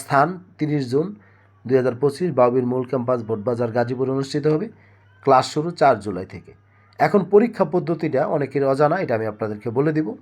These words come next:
আপনাকে এমসিকিউ পরীক্ষায় অংশগ্রহণ করতে হবে। বাংলা পঁচিশ, ইংরেজি পঁচিশ, সাধারণ জ্ঞান বাংলাদেশ বিষয়াবলী পঁচিশ, আর সাধারণ জ্ঞান আন্তর্জাতিক বিষয়াবলীতে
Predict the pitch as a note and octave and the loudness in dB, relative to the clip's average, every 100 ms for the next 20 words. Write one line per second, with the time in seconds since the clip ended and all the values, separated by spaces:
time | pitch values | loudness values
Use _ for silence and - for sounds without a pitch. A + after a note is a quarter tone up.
0 | _ _ _ _ _ _ - - C3+ F3 | _ _ _ _ _ _ -10 -2 0 2
1 | F3 F3 D#3 D#3 E3+ - D3+ - - _ | 0 4 2 2 -4 -2 -4 -6 -14 _
2 | _ _ - C#3+ C#3+ D#3 D3 C3 C3 C#3+ | _ _ -2 0 2 4 4 4 -2 0
3 | D3+ D3+ D#3 D#3 D#3 G#3+ C3 B2 C3+ C3 | 0 0 -2 0 -2 0 2 2 4 0
4 | C#3+ C#3+ G3 G3 C#3+ C#3+ D3 C#3+ C#3 E3 | 0 -4 -6 -6 -6 -4 -4 -4 -6 -6
5 | F3 B2+ A#2 C3 C3+ D3 D3+ D#3 - _ | -2 0 2 0 0 2 2 0 -14 _
6 | _ B2 A#2+ C3+ C#3 C3 C#3 D#3+ D3+ D#3+ | _ 2 2 2 0 -2 -2 0 0 -2
7 | D#3 E3+ A#3 A3 - A#2+ A2+ - _ _ | -4 -4 -4 -8 0 2 2 -4 _ _
8 | - C#3 C#3 D#3+ D#3 E3 - E3+ F#3+ F3 | -2 2 4 2 0 -2 -2 -2 -2 -4
9 | D#3+ E3 C3+ - C#3+ C3 B2 | -4 -4 -6 -2 0 -2 -4